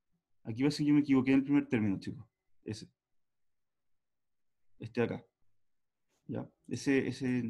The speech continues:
no, no tenía que ser uno. ¿Ya? Pero si nosotros juntamos ahora los restos, los ponemos así, R sub cero, R sub uno, R sub dos, empiezan a ser los dígitos del número en binario, como en el formato de acá.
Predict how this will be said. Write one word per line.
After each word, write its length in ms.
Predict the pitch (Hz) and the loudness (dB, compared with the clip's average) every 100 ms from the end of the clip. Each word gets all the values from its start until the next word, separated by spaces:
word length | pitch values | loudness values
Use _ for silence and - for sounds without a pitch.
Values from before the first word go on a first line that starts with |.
| - - | -8 -14
no, 380 | - 117 113 113 110 117 123 | -10 -8 -6 -6 -8 -10 -10
no 160 | 113 | -10
tenía 220 | 120 117 113 | -8 -8 -8
que 60 | |
ser 160 | - 117 | -8 -6
uno. 160 | 160 - _ _ _ _ _ _ _ - | -6 -8 _ _ _ _ _ _ _ -16
¿Ya? 200 | 107 110 _ _ _ _ _ | -12 -12 _ _ _ _ _
Pero 200 | 107 117 | -2 -2
si 280 | 110 123 113 | -2 -2 0
nosotros 420 | 110 143 156 156 - | 0 0 0 -4 -2
juntamos 480 | 131 131 156 160 | -2 2 2 2
ahora 180 | 160 160 | 2 2
los 140 | 151 151 | 0 -2
restos, 400 | 156 - 127 - _ _ _ _ _ _ _ _ | -4 -4 -10 -12 _ _ _ _ _ _ _ _
los 120 | - 117 | -12 -4
ponemos 340 | 120 127 127 | 2 4 2
así, 300 | - 160 165 _ | 0 -2 -2 _
R 180 | - 127 | -4 -4
sub 180 | 123 113 | -4 -8
cero, 460 | - 147 156 196 _ _ - | -2 -2 0 -4 _ _ -8
R 160 | 123 | -8
sub 180 | - 123 | -6 -6
uno, 440 | 131 143 156 160 - | -2 0 -2 -6 -12
R 140 | - | -12
sub 240 | 117 104 104 | -10 -12 -4
dos, 280 | 123 143 - _ - | -4 -4 -8 _ -6
empiezan 380 | 120 110 147 156 | -4 -4 -2 -2
a 40 | |
ser 160 | - 160 | 0 0
los 180 | 151 113 | 0 0
dígitos 420 | 196 156 131 131 | -2 -2 -4 -4
del 120 | 127 | -2
número 200 | 135 139 | 0 2
en 60 | 135 | 0
binario, 400 | 123 135 107 - _ - | 2 0 -2 -6 _ -10
como 180 | 117 117 | -4 -2
en 60 | |
el 40 | 110 | -4
formato 360 | 104 123 123 | -4 -2 0
de 60 | 117 | -2
acá. 220 | - | -4